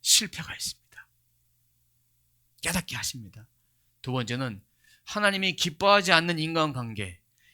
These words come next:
여기 나가면 안 될 것 같은데. 근데 이, 이런 하나님이 주시는 그런 음성을, 마음을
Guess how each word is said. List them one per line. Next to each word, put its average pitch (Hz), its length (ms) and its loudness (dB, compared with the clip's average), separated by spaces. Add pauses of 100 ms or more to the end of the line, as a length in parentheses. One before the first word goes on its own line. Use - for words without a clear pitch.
여기 180 200 4
나가면 165 360 4
안 123 120 -4
될 175 180 0
것 143 140 -6
같은데. 101 420 -14 (1700)
근데 127 320 -8
이, 151 680 -8
이런 151 420 -6
하나님이 156 500 -4
주시는 131 360 -6
그런 123 440 -8 (600)
음성을, 113 540 -8 (800)
마음을 110 540 -8